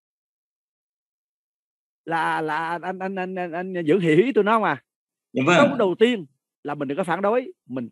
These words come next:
Speaker 1: chấp nhận, tạm chấp nhận cái ý kiến đó. Đây là tiếng Anh, nó gọi là flag á, phất cờ đó, là, là tôi đồng ý có nhiều người có ý kiến giống anh, mà thiệt đúng là có nhiều người giống ý kiến vậy. Nhưng,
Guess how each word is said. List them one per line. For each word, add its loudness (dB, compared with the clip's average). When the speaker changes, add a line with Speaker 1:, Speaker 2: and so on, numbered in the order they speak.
Speaker 1:
chấp 4
nhận, -4
tạm -2
chấp -4
nhận -4
cái 2
ý -6
kiến -4
đó. 0
Đây -4
là -4
tiếng -4
Anh, -4
nó -4
gọi -2
là -2
flag 0
á, -4
phất -6
cờ 0
đó, -2
là, -6
là -6
tôi 8
đồng 2
ý 6
có 2
nhiều 2
người 2
có -2
ý 0
kiến -6
giống -4
anh, -8
mà 0
thiệt 6
đúng 0
là -2
có -2
nhiều 2
người 4
giống -4
ý -6
kiến -8
vậy. -10
Nhưng, 0